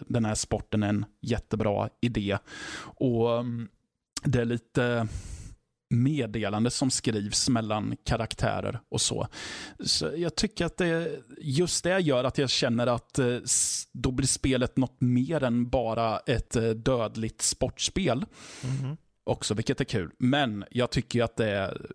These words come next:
Speaker 1: det är ju väldigt kul i just, eh,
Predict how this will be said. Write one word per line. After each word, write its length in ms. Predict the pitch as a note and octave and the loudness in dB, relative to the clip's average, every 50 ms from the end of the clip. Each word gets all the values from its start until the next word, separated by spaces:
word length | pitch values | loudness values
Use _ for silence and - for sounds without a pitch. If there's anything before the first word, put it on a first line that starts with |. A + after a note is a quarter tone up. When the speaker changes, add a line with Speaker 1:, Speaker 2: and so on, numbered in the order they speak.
| - - | -12 -6
Speaker 1:
det 160 | - A#2 C3 C3 | -2 0 0 0
är 40 | A2 | 0
ju 120 | A2 B2 | 0 0
väldigt 340 | B2 B2+ A2+ G2+ G#2 - - | 0 0 0 -2 -4 -8 -4
kul 440 | - - A#2 G2+ G2 G2+ G2 F#2+ G2 - - - - - - - - - _ - | -2 0 0 0 0 -2 -2 -4 -4 -6 -8 -12 -20 -20 -20 -20 -20 -8 _ 0
i 60 | B2 | 2
just, 680 | A2+ G#2+ G#2 A2 G#2 F#2 - - - - - - - - - - - - - - | 2 2 0 0 0 0 2 0 0 0 -2 -4 -6 -6 -8 -12 -18 -16 -12 -6
eh, 480 | - G#2 F#2+ F#2 F#2 F#2 F#2 G2+ G#2 | -4 -2 0 0 0 0 0 -2 -2